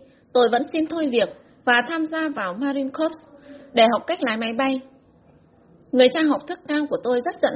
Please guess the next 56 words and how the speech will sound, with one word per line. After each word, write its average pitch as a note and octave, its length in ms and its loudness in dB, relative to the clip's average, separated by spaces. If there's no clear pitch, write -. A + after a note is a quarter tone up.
dữ, A#3+ 180 0
còn A#3+ 220 2
người A#3 140 0
cha E4+ 200 -2
giàu A3 200 0
lại F#3+ 180 -2
chúc F4 160 -4
mừng G3+ 220 -6
tôi, B3+ 320 0
vì A#3+ 140 2
ông E4 220 2
quan D#4+ 160 0
niệm C#4+ 220 2
rằng G3+ 200 -10
bạn - 260 0
cần G#3 200 -4
biết F4+ 200 -8
mỗi C#4 200 -6
thứ A#3+ 200 -6
một B3+ 200 -8
chút. E4 140 -6
Đó A#3 180 6
là E4 120 2
lý G#3 220 -4
do C4+ 180 -2
tại - 220 -2
sao C4+ 180 -2
trong D4+ 220 -4
nhiều G3+ 140 -2
năm C4+ 260 -2
tôi E4 140 4
làm A#3+ 200 4
việc G3+ 160 0
ở F#3 120 -2
nhiều F#3+ 220 -2
bộ F#3 220 -6
phận - 160 -8
khác E4+ 180 -10
nhau C#4+ 300 2
trong B3 220 -2
công A#3 180 -4
ty B3+ 120 0
của F#3 120 0
người F#3 160 2
cha C4+ 200 0
giàu. G3 300 -6
Có A#3 120 6
lúc F4+ 160 2
tôi D#4+ 100 0
làm G#3+ 200 -2
việc G3+ 140 0
ở F#3+ 140 -4
bộ G3 200 -6
phận - 160 -8
kế G3+ 200 -8
toán. G#3+ 260 -8